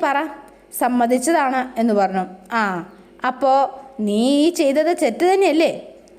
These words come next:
"ആൻറ്റി, ആദർശേട്ടൻ എൻ്റെ ബോയ് ഫ്രണ്ട് അല്ല, എൻ്റെ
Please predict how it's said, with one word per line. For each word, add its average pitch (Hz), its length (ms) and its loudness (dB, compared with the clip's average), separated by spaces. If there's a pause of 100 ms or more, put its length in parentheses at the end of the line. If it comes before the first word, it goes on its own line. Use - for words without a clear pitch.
(140)
"ആൻറ്റി, 240 500 -2 (360)
ആദർശേട്ടൻ 330 760 0
എൻ്റെ 320 160 2
ബോയ് 269 340 4
ഫ്രണ്ട് 381 280 0
അല്ല, 269 460 -2 (360)
എൻ്റെ 240 340 -2